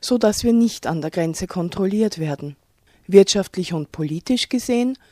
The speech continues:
hat sich sehr viel verändert, da seit dem ersten ersten zweitausendsieben die E U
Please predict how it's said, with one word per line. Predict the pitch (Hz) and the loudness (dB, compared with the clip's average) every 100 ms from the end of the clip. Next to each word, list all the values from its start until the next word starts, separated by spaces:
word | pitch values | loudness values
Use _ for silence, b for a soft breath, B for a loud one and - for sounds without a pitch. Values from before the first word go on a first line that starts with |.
| b b | b b
hat | 226 226 | 0 0
sich | 254 - | -2 -2
sehr | 220 214 | 2 2
viel | 214 175 | 0 -6
verändert, | 151 156 139 139 135 127 - _ _ b b - | -4 -4 -4 -4 -6 -8 -12 _ _ b b -6
da | 160 | 0
seit | 175 160 | 2 2
dem | 185 170 | 0 -2
ersten | 151 156 - 175 | -2 -2 -4 -6
ersten | 127 175 - 220 220 | -4 -4 -4 -4 -6
zweitausendsieben | - - 170 160 151 143 143 - 151 180 220 240 _ _ B B B B | -4 -2 -2 0 -4 -4 -8 -8 -6 -4 -4 -6 _ _ B B B B
die | 220 208 | -2 0
E | 190 185 | 0 0
U | 190 254 | 0 -2